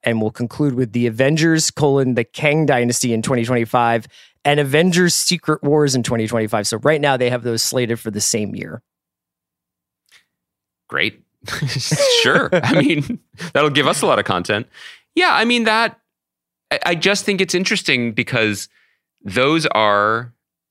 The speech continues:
Speaker 2: good and enticing projects. And the macro thinking of Feige and his lieutenants is sound. You know what I mean? Like, we've done the diagnostics. Everybody relax.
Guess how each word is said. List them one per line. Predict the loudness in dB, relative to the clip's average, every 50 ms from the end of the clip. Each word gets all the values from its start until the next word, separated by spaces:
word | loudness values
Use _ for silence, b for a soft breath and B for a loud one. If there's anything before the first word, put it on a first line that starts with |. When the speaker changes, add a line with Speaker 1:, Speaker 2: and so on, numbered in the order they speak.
| _ _ _ _ _ -20 -10
Speaker 2:
good | -2 0 2 2 2 2
and | 0 0 0
enticing | -2 -2 -4 -4 -4 -4 -2 -2 -4 -4 -4
projects. | -2 -2 -2 -2 0 -4 -6 -6 -6 -8 -8 -8 -10 -12 _ _ -8 -6
And | -2 -2 0 0 0 -2 -4 -6 -10 _ _ _ _ _ _ _
the | -12 -6 -4 -4 -4 -4 -4
macro | -4 -2 -2 0 0 -2 -2 -4 -2 0 0 2 2 0 0 -2 -4 -8 _ _ _ _ _ _ _ _ _ _ _ _ _ _ _ -4 -2
thinking | -2 -2 0 0 -2 -2 -2 -4 -8 -10 -14 _ _ -2
of | -2 0 0 -2
Feige | -2 0 0 0 0 -2 -2
and | -2 -2
his | -4 -4
lieutenants | -6 -6 -4 -4 -4 -2 -2 -4 -4 -6 -10 _ _ _ _ _ _ _ _ _ _ _ _ _ _ -4
is | -4 -4
sound. | -2 -2 -4 -4 -4 -6 -10 -16 -20 _ _ -8
You | -2
know | 0 0
what | 2 2
I |
mean? | 0 0 -2 -2
Like, | 0 -2 -2 -2 -4 B B B B B
we've | -6 -4 0
done | 0 0 0 0
the | 0
diagnostics. | 0 0 0 0 0 0 0 -2 -2 -2 -4 -4 -4 -4 -6 -8 -8 _ _ _ _ -6
Everybody | -4 -2 -2 0 -2 0 -2 0
relax. | 0 0 0 0 -2 -2 -6 -10 -12 -12 -12 -14